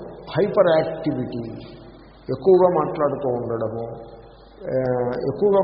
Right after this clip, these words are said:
మాట్లాడితే అసత్యాలు వస్తాయి, కొంత హై-, కొంత గాసిప్ వస్తుంది. ఊరికే మాట్లాడుతుంటే గాసిప్ వస్తుంది.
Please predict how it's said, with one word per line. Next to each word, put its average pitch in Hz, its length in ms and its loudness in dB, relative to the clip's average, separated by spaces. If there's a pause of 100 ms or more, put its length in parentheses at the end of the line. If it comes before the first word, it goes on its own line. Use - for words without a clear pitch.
మాట్లాడితే 180 500 0 (280)
అసత్యాలు 165 600 2
వస్తాయి, 120 480 -6 (680)
కొంత 147 180 -2 (140)
హై-, 135 300 0
కొంత 139 180 -2 (180)
గాసిప్ 123 460 2
వస్తుంది. 123 440 -8 (160)
ఊరికే 196 260 -4 (100)
మాట్లాడుతుంటే 180 540 -6 (100)
గాసిప్ - 380 -2
వస్తుంది. - 320 -16